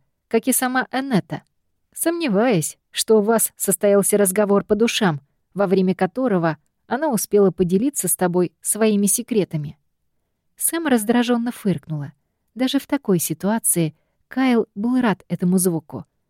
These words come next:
От него не ускользнуло, что Сэм быстро опустила взгляд,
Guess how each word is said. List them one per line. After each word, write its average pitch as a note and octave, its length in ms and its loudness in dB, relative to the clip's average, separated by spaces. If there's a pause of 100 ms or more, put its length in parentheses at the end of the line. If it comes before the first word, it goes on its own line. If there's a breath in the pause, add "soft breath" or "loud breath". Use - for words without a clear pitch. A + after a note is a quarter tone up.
(140)
От G#3+ 180 -2
него C4+ 240 -2
не B3 120 2
ускользнуло, F#3+ 720 0
что - 240 -4
Сэм C#4 380 -6 (100)
быстро A#3+ 440 -2
опустила A3+ 500 0
взгляд, F3 420 -6